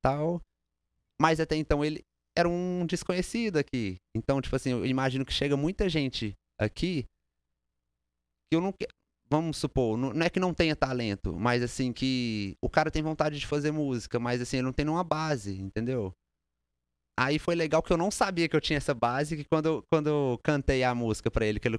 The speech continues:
soltou um beat, eu cantei, rimei pra ele assim, ele falou assim, "Pera aí, mano, cê, pera aí, cê, cê,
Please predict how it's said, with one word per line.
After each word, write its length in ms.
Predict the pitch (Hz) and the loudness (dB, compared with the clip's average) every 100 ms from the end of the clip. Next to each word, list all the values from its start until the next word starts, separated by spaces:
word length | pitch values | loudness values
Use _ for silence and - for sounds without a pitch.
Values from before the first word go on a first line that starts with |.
| - | -4
soltou 320 | 123 131 120 120 | -2 -2 0 -2
um 80 | |
beat, 260 | 110 113 - | 0 -2 0
eu 100 | 113 | -2
cantei, 300 | - 117 - | 0 -2 0
rimei 280 | 120 113 107 | 0 0 -2
pra 140 | 113 | -2
ele 140 | 110 107 | 0 -2
assim, 120 | 120 | -4
ele 60 | |
falou 120 | - 147 | -2 -2
assim, 120 | 147 | 0
"Pera 160 | 170 | -2
aí, 120 | 226 139 | 0 0
mano, 220 | 104 92 _ _ _ _ _ _ _ _ - | 0 -4 _ _ _ _ _ _ _ _ -8
cê, 60 | - | 2
pera 160 | 135 | 2
aí, 100 | 123 - | 2 -2
cê, 160 | 104 | -2
cê, 360 | - 107 92 | 0 -2 -2